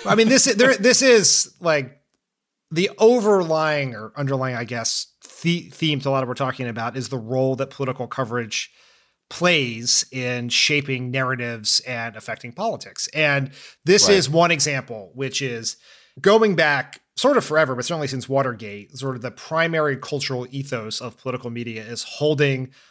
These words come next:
Speaker 1: politicians accountable, holding their feet to the fire. And that's, I mean, ultimately a virtuous thing. That's what you want. But what it, too often it devolves into, it is a huge deal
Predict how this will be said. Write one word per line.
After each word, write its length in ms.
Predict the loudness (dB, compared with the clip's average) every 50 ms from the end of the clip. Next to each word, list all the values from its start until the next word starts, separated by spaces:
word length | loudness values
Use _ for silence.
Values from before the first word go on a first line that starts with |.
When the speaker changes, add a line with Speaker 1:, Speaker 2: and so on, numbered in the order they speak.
| _ _ _ -6
Speaker 1:
politicians 760 | 0 2 2 2 2 0 0 -2 -2 -2 -2 -4 -4 -6 -6
accountable, 600 | -8 _ -14 -10 -4 -2 -2 -2 -4 -6 -12 -12 -8
holding 260 | -6 -4 -4 -4 -4
their 120 | -6 -8
feet 300 | -10 -12 -14 -14 -12 -12 -12
to 80 | -12
the 100 | -12 -14
fire. 460 | -16 -16 -18 -16 -16 -18 -18 -14 -4 0
And 100 | 4 4
that's, 420 | 6 6 4 2 0 0 -4 -8 _ _ -8
I 60 | -6
mean, 120 | -4 -2 -2
ultimately 360 | -2 -4 -4 -6 -8 -6 -8
a 60 | -8
virtuous 640 | -10 -12 -16 -16 -14 -10 -6 -6 -4 -2 -2 -2 -2
thing. 180 | -2 -2 -2
That's 180 | -2 -6 -6 -8
what 140 | -10 -10 -8
you 80 | -8
want. 380 | -2 0 2 2 2 0 -2 -10 _ _ -20 -20 -20 -20 -16 -6 0
But 120 | 2 2
what 160 | 4 4 4 2
it, 240 | 2 -4 -10 -20 _ _ _ -14 -6
too 260 | -4 0 2 2 0 2
often 400 | 2 2 2 2 2 -2 -4 -4
it 120 | -4 -4
devolves 540 | -4 -6 -6 -6 -4 -2 -2 -4 -4 -4 -8
into, 720 | -8 -8 -10 -8 -8 -8 -8 -8 -8 -8 -8 -10 -14 -16 _ -20 -20 -20 -20 -20 _ _ 0
it 100 | 2 4
is 140 | 4 4 4
a 100 | 4 0
huge 560 | 0 -2 -6 -2 2 4 6 6 6 4 2
deal 420 | 2 4 4 4 2 2 -2 -8